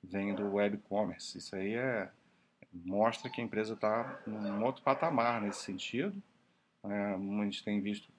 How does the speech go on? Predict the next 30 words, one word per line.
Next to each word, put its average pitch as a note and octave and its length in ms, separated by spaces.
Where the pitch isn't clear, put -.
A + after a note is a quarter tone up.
se - 140
olhar, G2 260
muitas G#2 260
outras G2+ 240
empresas F#2+ 440
aí F#2 100
do E2+ 80
varejo F#2 480
que - 140
foram G2+ 240
obrigadas F#2+ 480
a F#2+ 60
desenvolver F#2+ 480
ainda G#2 160
estão G#2 160
numa G2 340
parte - 340
muito B2+ 360
inicial, A2 800
dez A2 220
por - 200
cento A2 340
do F#2+ 140
faturamento, G2+ 760
muitas G2+ 340
até A2 200
menos G#2+ 340
que - 160
isso, G#2+ 280
né? A2 180